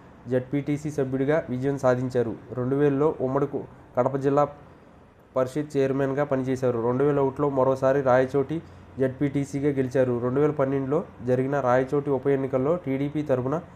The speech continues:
బరిలోకి దిగిన ఆయన ఓడిపోయారు.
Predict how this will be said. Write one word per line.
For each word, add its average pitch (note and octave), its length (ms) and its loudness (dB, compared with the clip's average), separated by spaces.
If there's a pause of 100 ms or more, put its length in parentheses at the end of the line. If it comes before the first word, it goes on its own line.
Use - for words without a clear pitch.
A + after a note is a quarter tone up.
(680)
బరిలోకి C3+ 420 2
దిగిన C3+ 220 2
ఆయన C3+ 460 4
ఓడిపోయారు. C3 580 4